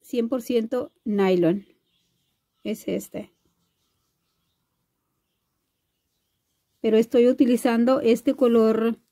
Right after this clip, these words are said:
lila matizado con blanco y morado. Pero como es muy complicado, ah, tejer y que me enfoque bien la cámara porque el hilo es muy delgadito.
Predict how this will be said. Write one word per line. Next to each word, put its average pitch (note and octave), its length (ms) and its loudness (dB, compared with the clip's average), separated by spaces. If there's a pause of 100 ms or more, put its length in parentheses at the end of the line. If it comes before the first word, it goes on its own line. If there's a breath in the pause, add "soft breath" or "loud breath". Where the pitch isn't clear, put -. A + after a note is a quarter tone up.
(420)
lila B3 680 2
matizado A#3 600 -2
con G#3 200 -2
blanco G3 340 -2
y A3 80 0
morado. F#3+ 540 0 (3250 soft breath)
Pero B3 240 4
como C4 240 2
es D#4 220 4
muy E4+ 180 8
complicado, C#4 1000 -2
ah, A3 280 -4 (360)
tejer B3+ 540 4
y A#3 180 -2
que G#3 280 0
me G#3+ 180 0
enfoque A#3 420 0
bien B3 400 0
la A3 200 0
cámara A3+ 380 -2
porque A#3+ 360 2
el G#3 100 2
hilo A3+ 240 4
es A3 220 0
muy A#3 340 6
delgadito. A3+ 760 -4